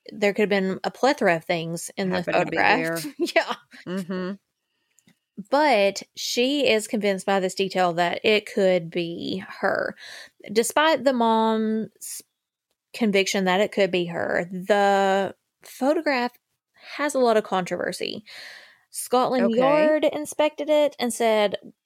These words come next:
Speaker 1: "Without a shadow of a doubt, it's Tara." The F B I wasn't so sure.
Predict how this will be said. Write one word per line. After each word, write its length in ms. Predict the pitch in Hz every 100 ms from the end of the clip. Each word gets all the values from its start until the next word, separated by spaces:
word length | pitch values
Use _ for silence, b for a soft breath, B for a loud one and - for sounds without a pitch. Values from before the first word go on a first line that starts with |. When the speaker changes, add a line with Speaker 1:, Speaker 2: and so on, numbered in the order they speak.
| _
Speaker 1:
"Without 520 | 214 214 - 226 240
a 20 | 240
shadow 340 | - 233 208
of 80 | 196
a 40 |
doubt, 300 | 175 165 160
it's 180 | - -
Tara." 440 | - 175 - - 202 _ _ _ - -
The 260 | 220 233 214
F 200 | 233 -
B 160 | 240
I 480 | 240 240 240 240 240
wasn't 520 | 220 196 254 330 -
so 140 | - 175
sure. 600 | - - - - 262